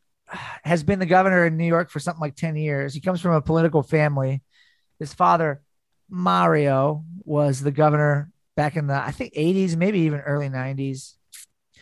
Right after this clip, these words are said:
This, uh, investigative,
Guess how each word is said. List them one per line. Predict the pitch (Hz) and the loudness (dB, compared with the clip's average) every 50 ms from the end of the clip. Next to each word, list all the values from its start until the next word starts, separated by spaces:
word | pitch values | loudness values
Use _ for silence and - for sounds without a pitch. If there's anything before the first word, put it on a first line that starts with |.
| _ _ - - - - _ _ _ _ _ _ _ _ _ _ _ _ _ - | _ _ -20 -20 -20 -20 _ _ _ _ _ _ _ _ _ _ _ _ _ 0
This, | 160 220 240 - - - | 2 2 2 2 0 0
uh, | 254 247 233 226 - - | 2 4 4 4 4 2
investigative, | 208 202 190 254 294 285 - 285 262 254 269 254 247 240 214 180 - - - - _ | 0 2 4 4 2 2 0 -4 -2 2 4 6 6 4 4 0 -4 -12 -16 -20 _